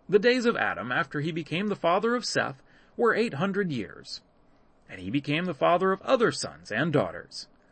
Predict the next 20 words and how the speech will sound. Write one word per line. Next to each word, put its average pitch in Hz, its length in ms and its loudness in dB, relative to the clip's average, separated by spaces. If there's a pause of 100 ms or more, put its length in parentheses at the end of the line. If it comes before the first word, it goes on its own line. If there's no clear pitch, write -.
(280)
All 185 360 6
the 202 120 8
days 156 400 2
that 156 160 -4
Adam 208 340 2
lived 92 340 -6 (240)
were 240 120 2
nine 220 360 0
hundred 98 480 -6
thirty 127 260 2
years. 113 580 -6 (600)
Then 113 520 -4
he 165 100 -4
died. 92 460 -8 (880)
Seth 143 400 2
lived 156 280 0
one 190 200 -4
hundred 160 320 -4
five 233 400 -2
years, - 400 -14